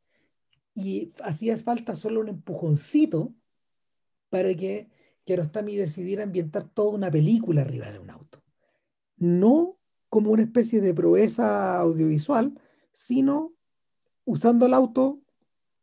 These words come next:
efectivamente como una,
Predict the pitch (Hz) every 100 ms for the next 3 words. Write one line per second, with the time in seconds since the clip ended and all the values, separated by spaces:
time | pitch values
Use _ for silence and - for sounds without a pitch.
0 | - 170 160 156 226 277 277 156 165 240
1 | - _ _ _ _ _ 185 190 208 214
2 | 214 208 196 185 180